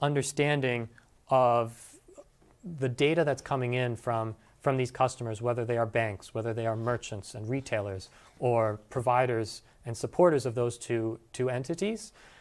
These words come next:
if you can understand their businesses, understand the product lines,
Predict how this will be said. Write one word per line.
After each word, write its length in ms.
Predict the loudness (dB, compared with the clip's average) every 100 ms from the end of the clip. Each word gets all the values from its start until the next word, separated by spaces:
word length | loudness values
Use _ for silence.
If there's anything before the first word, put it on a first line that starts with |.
| -20 _ _
if 100 | -8
you 100 | -4
can 120 | -2 0
understand 680 | 2 0 0 0 2 -2 -6
their 280 | 0 2 4
businesses, 800 | 2 0 -4 -4 -6 -6 -12 -20 _ _ -2
understand 540 | 0 0 -2 -2 -2
the 60 | -4
product 380 | 2 2 2
lines, 400 | -2 -2 -4 -10